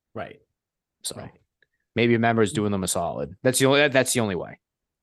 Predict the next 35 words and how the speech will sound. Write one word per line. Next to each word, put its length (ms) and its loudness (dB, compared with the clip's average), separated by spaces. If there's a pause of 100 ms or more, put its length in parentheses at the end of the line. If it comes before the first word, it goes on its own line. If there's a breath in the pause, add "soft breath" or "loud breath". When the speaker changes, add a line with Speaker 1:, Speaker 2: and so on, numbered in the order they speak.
Speaker 1:
Yeah, 240 -6 (300)
yeah. 240 -6 (1500)
Yeah, 160 6
I 80 6
Speaker 2:
'Cause 100 -2
Speaker 1:
feel 200 8
like 400 4 (140)
in 120 4
Speaker 2:
you 60 10
either 100 6
Speaker 1:
that 20 2
Speaker 2:
need 80 4
to 80 4
be 40 0
a 20 0
Speaker 1:
situation 600 2 (540)
Speaker 2:
you 140 -2
either 120 2
need 140 0
to 80 -8
be 100 0
a 60 -2
previous 420 0
champ 320 -4
to 140 -4
invite 320 -2
people, 260 -2
or 260 0
you 80 -4
need 140 -6
to 60 -12
be 80 -10
a 40 -12
member. 360 -16 (420)
Speaker 1:
Yeah. 240 -12